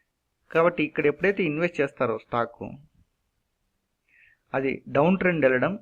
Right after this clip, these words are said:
స్టార్ట్ అవుతుంది. డౌన్ ట్రెండ్ వెళ్ళడం స్టార్ట్ అయ్యి ఇది మళ్ళీ ఈ స్టాక్ టెన్ రూపీస్కో, ట్వెల్వ్ రూపీస్ ప్రైస్కో టచ్ కావడం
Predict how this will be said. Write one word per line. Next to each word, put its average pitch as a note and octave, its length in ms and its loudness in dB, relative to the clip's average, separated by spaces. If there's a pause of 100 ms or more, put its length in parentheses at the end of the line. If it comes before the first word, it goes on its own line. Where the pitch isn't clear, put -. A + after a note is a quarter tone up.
(140)
స్టార్ట్ B2 300 2
అవుతుంది. - 320 -12 (2000)
డౌన్ D3 300 0
ట్రెండ్ E3+ 220 4
వెళ్ళడం C3+ 240 -2 (100)
స్టార్ట్ B2+ 280 0
అయ్యి F#3+ 100 -2 (1080)
ఇది C#3+ 140 -2
మళ్ళీ D3+ 360 -2 (220)
ఈ - 60 -8
స్టాక్ C#3+ 400 0 (300)
టెన్ C#3+ 220 0
రూపీస్కో, D3 480 -2 (300)
ట్వెల్వ్ D3 260 2
రూపీస్ D#3 320 -2
ప్రైస్కో C3+ 420 0 (300)
టచ్ C#3 260 0
కావడం B2 240 0